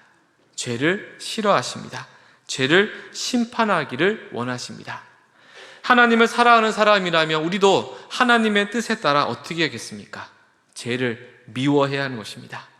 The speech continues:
소극적으로 "나는 죄를 짓지 않아." 이것에서 더 적극적으로 한 걸음 더 나아가서 죄를 의도적으로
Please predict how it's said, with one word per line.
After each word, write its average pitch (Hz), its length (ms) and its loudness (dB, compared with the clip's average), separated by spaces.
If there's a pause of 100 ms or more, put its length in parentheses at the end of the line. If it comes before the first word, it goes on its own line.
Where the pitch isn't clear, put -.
(280)
소극적으로 214 600 2
"나는 156 280 2 (240)
죄를 165 320 0
짓지 165 340 -6
않아." 127 500 -2
이것에서 160 460 -2
더 180 300 2 (260)
적극적으로 165 920 2 (120)
한 240 240 4
걸음 226 220 6
더 165 160 2
나아가서 135 720 0
죄를 160 680 4
의도적으로 175 760 2